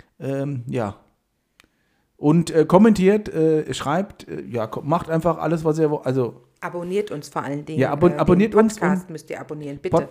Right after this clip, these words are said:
Speaker 1: ja, Podcast auch abonnieren und, äh, ja, folgt uns sozusagen in unsere Welt, in Majos Welt.
Speaker 2: Stalkt den Mayo.
Speaker 1: Ja, und die Conny.
Speaker 2: Ja.
Speaker 1: Mo. So ist das Thema.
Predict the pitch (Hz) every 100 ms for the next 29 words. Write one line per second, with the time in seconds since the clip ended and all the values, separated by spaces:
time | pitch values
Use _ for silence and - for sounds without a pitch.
0 | - 135 131 175 - 170 - 175 185 196
1 | 185 _ _ 147 156 160 - 156 151 135
2 | 160 110 - 180 226 - 160 127 - -
3 | - 147 139 135 127 120 113 104 _ 135
4 | 175 214 202 190 151 107 - 160 180 160
5 | 180 196 185 175 110 110 _ _ _ -
6 | - 156 - 160 147 147 143 143 139 147
7 | _ - 92 82 _ _ 131 131 131 110
8 | 101 92 - _ - 165 160 160 _ _
9 | _ _ _ - _ _ _ - 104 110
10 | _ _ _ 175 - _ _ _ _ -
11 | _ _ - 101 107 110 113 85